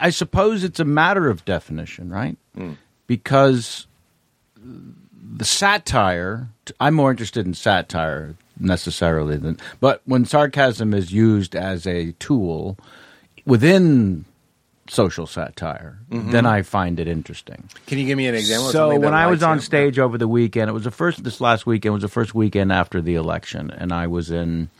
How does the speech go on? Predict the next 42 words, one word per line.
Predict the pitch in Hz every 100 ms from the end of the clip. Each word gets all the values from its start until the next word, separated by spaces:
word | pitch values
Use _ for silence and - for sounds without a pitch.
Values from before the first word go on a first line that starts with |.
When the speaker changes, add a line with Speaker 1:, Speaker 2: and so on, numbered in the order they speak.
| _ _ - - -
Speaker 1:
it | - _ -
was | 165
in, | 185 170
uh, | - 143
in, | 113 139 139
Speaker 2:
Who |
won? | 196 196
Speaker 1:
in | 131
the | 139
center | - 170 165
of | 151
the | 123
<laughs> |
country. | - 101 95 87 104 101 - - - - _
Uh, | - 120 120 107 90 - _
uh, | - 101 104 101
Speaker 2:
J | -
K. | 92
Speaker 1:
someone | 135 151 139
who | 143
got | 135 127 120
apparently | 113 120 117 107
twenty-four | - 104 90 98
percent | 85 85 85
of | 78 -
the | 80 76
vote | 78 80 82
of | - 82 80
the |
country. | 80 80 - - - 107
Speaker 2:
Is |
that | 127 165
true? | 139 339 359 _ _ _
Speaker 1:
Yeah, | 143 135 90
well, | 123 139
ha-, | 135 151 -
half | 151 165 -
of | 156 120 95
the | 117
population | - 104 98 98 87 90
didn't | 85 101 95
vote | - 82 78